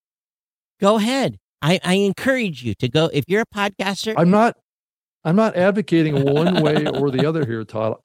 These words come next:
Speaker 2: I'm just trying to look at the market inclusively to what the listeners are looking at the
Speaker 1: So,
Speaker 2: market as.
Speaker 1: so it, this,
Speaker 2: And
Speaker 1: you,
Speaker 2: each
Speaker 1: you,
Speaker 2: content creator needs to decide
Speaker 1: you,
Speaker 2: for themselves
Speaker 1: you guys are missing my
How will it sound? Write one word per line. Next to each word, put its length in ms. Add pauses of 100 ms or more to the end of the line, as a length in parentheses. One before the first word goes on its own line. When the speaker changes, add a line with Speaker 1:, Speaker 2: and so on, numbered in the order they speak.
(140)
Speaker 2:
I'm 140
just 140
trying 180
to 80
look 400
at 160
the 80
market 520
inclusively 920 (100)
to 280
what 320 (200)
the 220
listeners 580
are 100
looking 360
at 100
the 160
Speaker 1:
So, 240
Speaker 2:
market 220
as. 80
Speaker 1:
so 260
it, 240
this, 220
Speaker 2:
And 80
Speaker 1:
you, 80
Speaker 2:
each 100
Speaker 1:
you, 360
Speaker 2:
content 340
creator 320
needs 260
to 80
decide 480
Speaker 1:
you, 60
Speaker 2:
for 100
themselves 440
Speaker 1:
you 140
guys 240
are 80
missing 280
my 100